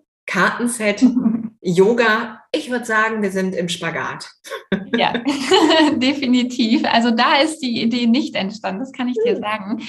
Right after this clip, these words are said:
Speaker 2: Ähm, tatsächlich hatte ich den allerersten Funken irgendwie schon in der Yogalehrerausbildung. Ich habe mein Teacher-Training, ähm, eben am Shanti gemacht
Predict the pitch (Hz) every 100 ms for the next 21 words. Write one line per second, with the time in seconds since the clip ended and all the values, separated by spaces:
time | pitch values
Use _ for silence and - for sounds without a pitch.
0 | - - - - 247 269 269 262 254 254
1 | 254 254 - - - - 262 302 349 392
2 | 339 320 330 294 226 233 320 370 - 294
3 | 294 - 285 - 294 339 330 - - 285
4 | 262 254 262 240 226 220 214 196 - -
5 | - - - 180 - 190 185 190 - 254
6 | 254 226 - - 247 - 240 233 233 233
7 | 233 - - 185 208 208 208 202 220 220
8 | 208 - 226 226 254 262 254 302 -